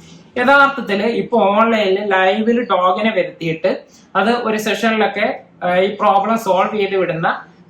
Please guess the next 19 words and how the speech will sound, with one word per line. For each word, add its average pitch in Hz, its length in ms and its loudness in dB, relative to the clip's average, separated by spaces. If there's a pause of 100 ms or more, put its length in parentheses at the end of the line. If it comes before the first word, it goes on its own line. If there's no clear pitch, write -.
വേറെ 233 760 2
ഒരു 202 120 -2 (120)
പ്ലാറ്റ്ഫോം 190 720 0
ഇല്ല. 127 340 -6 (480)
അതാണ് 180 300 0
അതിന്റെ 190 300 0
യാഥാർത്ഥ്യം 185 600 0
എന്ന് 165 180 -2
പറയുന്നത്. 117 360 -8
അഡ്വൈസ് 302 380 0
കൊടുക്കും, - 320 2 (420)
"ഇന്നത് 254 220 2
ചെയ്താൽ 240 340 0
മതി." 202 100 -2
ഒരു 226 120 0
ഡോഗിന്റെ 233 320 2
പ്രശ്നം 226 320 -2
ഒരാൾ 220 220 2
പറയുന്നു, 196 520 -2